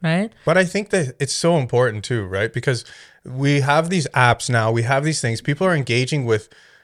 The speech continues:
Speaker 2: so many people without, and, like, they're, they're li-,
Speaker 1: Yeah.
Speaker 2: like, that personal
Speaker 1: Yeah.
Speaker 2: face-to-face contact that they're having
Speaker 1: Mm-hmm.
Speaker 2: is not, it's not the same anymore. They're eliminating the body language, any kind of signal.
Speaker 1: Yeah.
Speaker 2: That first step is being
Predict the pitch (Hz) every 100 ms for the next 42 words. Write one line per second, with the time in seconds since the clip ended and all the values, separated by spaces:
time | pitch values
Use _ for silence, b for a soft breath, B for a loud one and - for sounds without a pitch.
0 | b b - - - 160 175 180 156 160
1 | 151 135 127 151 131 - 127 135 151 147
2 | 147 147 143 139 160 185 - 135 147 151
3 | 131 170 160 156 131 127 143 151 143 127
4 | - 151 156 135 - - 123 127 156 147
5 | 135 - 107 101 104 135 151 127 - 101
6 | 95 104 151 226 190 185 185 208 _ _
7 | _ _ 123 120 123 131 147 143 - -
8 | _ _ _ 127 - 127 139 113 110 -
9 | 123 - 120 139 110 98 92 87 95 _
10 | 127 127 123 120 127 143 143 139 131 113
11 | 117 123 117 104 98 98 113 127 139 143
12 | 120 - 117 107 92 - B B 196 120
13 | 160 - 123 123 - 131 107 104 - -
14 | 113 104 101